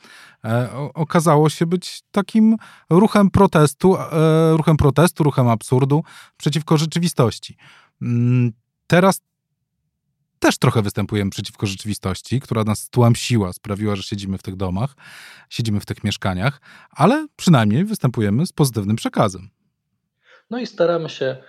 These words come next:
Speaker 2: oczywiście te wszystkie, e, drobne zmiany, te wszystkie ciekawostki, e, społeczne, które pojawiają się w dobie koronawirusa, w plusie, minusie, zauważać.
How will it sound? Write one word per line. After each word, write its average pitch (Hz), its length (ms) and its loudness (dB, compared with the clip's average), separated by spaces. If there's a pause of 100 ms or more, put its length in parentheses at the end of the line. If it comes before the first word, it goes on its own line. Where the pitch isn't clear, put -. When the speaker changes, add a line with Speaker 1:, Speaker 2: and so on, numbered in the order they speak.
(160)
Speaker 2:
oczywiście 120 560 -10
te 117 360 -6
wszystkie, 123 800 -8 (220)
e, 120 160 -6
drobne 131 540 -4
zmiany, 123 360 -6
te 117 120 -14
wszystkie - 340 -16
ciekawostki, 120 760 -6 (180)
e, 110 40 -8
społeczne, 110 540 -8
które - 220 -16
pojawiają 110 560 -6
się 107 280 -14 (280)
w 117 80 -20
dobie 113 260 -6
koronawirusa, 110 840 -8
w - 120 -20
plusie, 120 300 -10
minusie, 117 500 -14 (300)
zauważać. - 880 -6